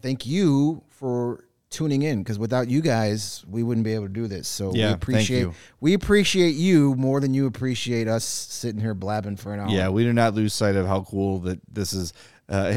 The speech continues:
Speaker 2: I, I feel like every day one of us is at, uh, practice or whatever and just types out air quotes "work" <laughs>
Speaker 1: Yeah.
Speaker 2: with whatever video we're putting out.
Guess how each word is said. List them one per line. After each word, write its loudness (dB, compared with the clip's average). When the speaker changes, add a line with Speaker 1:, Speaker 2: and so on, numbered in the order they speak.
Speaker 2:
I, -4
I 0
feel 6
like 6
every 6
day 8
one 4
of 2
us 2
is 0
at, 2
uh, 2
practice 4
or 2
whatever 2
and 0
just -2
types 2
out 2
air 2
quotes -4
"work" -6
<laughs> -6
Speaker 1:
Yeah. 2
Speaker 2:
with 4
whatever 4
video 2
we're 2
putting -4
out. 0